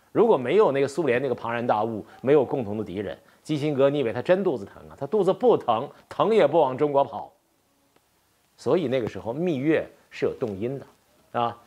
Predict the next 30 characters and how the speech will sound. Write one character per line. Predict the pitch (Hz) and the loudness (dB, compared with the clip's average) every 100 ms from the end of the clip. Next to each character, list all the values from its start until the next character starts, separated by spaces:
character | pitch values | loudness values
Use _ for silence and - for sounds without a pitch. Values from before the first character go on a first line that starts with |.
| _ - | _ 0
蜜 | 220 | 4
月 | 202 | 6
之 | 190 | 6
后， | 185 202 - 196 | 2 0 -4 -6
一 | 202 | 0
九 | 160 | 0
七 | 214 | 2
九 | 165 123 | 0 2
年 | 117 147 - | 0 -2 0
到 | 147 | 0
一 | 151 | 2
九 | 151 | -2
九 | 143 87 | -4 -4
一 | 120 | -8
年， | 131 65 - _ _ _ _ _ _ _ _ _ _ - | -10 -12 -16 _ _ _ _ _ _ _ _ _ _ -20
啊， | - | -10
恋 | 117 120 | -2 0
爱 | 120 | 0
期， | - - - _ _ _ _ | -4 -12 -20 _ _ _ _
一 | 175 214 208 | -2 0 2
九 | 139 117 123 - _ | 4 6 4 -2 _
七 | - 220 | -6 -4
九 | 127 76 | -4 -6
年 | 80 | -8
到 | 95 107 | -6 -4
一 | 131 | -2
九 | 123 | -4
九 | 104 73 | -4 -10
一 | 101 | -10
年， | 92 67 | -10 -12